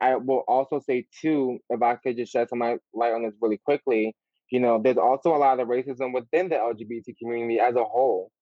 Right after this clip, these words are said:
you know? Um, it is no secret that white gay men are very privileged still and that they still get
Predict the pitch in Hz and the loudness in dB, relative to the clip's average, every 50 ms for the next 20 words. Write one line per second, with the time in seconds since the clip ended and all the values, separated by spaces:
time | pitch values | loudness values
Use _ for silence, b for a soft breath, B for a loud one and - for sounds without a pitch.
0 | _ _ _ _ _ _ 107 117 117 113 110 110 117 127 143 147 - - - 110 | _ _ _ _ _ _ -2 0 2 2 2 2 2 0 0 -2 -2 -2 -2 0
1 | 113 110 107 107 107 107 104 - _ - 131 131 131 117 127 135 131 120 - - | 2 2 0 0 -2 -4 -6 -8 _ 0 2 2 2 2 2 -2 -2 0 2 2
2 | 180 165 160 151 131 123 120 110 104 117 117 117 107 117 117 113 120 120 120 113 | 2 4 2 2 2 2 2 2 2 2 2 2 2 2 0 2 2 0 0 0
3 | 110 104 98 110 110 113 104 _ - 117 101 107 113 113 - - _ 110 107 113 | -2 0 2 2 2 2 0 _ -4 -4 0 0 -2 -2 -4 -4 _ 0 2 2
4 | 131 147 160 _ _ _ _ _ _ _ _ _ 117 120 120 120 120 117 110 - | 0 -2 -4 _ _ _ _ _ _ _ _ _ -4 -2 0 0 0 0 0 0
5 | 117 117 113 - _ - 123 120 120 120 113 104 - 117 117 - | 0 0 0 -4 _ 0 2 4 4 2 0 0 0 0 0 0